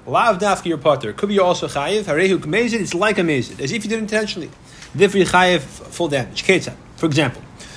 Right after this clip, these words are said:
Naf min agog, a person fell off a roof, shibas a kelim, he broke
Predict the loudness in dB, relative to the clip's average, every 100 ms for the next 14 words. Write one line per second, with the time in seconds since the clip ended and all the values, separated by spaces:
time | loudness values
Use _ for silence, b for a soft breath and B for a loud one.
0 | B B 0 2 2 0 0 0 4 6
1 | 6 6 4 0 0 -2 0 0 0 0
2 | -2 -4 -10 -2 0 0 -2 -4 -2 -2
3 | -2 -2 -2 -2 -4